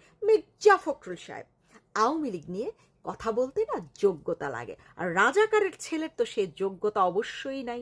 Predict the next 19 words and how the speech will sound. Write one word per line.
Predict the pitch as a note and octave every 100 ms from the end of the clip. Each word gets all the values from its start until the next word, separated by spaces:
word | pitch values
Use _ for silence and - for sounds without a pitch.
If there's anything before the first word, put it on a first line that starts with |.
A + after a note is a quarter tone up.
| B3+ _ _ -
সেটা | G3 F#3
আপনি | F3+ F#3+
বারবার | F3+ F3+ G3+ C#4
প্রমাণ | - C#4+ C#4 C4+
করছেন। | C4+ B3+ - C4 - _
হ্যাঁ, | G#4 C#5 - _ C#3
যত | - - G#3
টাকাই | G3+ - F#4+ -
খান | - G3+
না | F3+ D#3+
কেন, | - - - _ _ _ -
আওয়ামী | C#4+ F4+ D#4+
লীগ | A3+ E3+
নিয়ে | F#3 F3+
কথা | E3 - D#3
বলতে | D#3 D3 C#3
আইসেন | B2 - F2+
না। | F#2+ -
হ্যাঁ, | F#3 - F4 C4+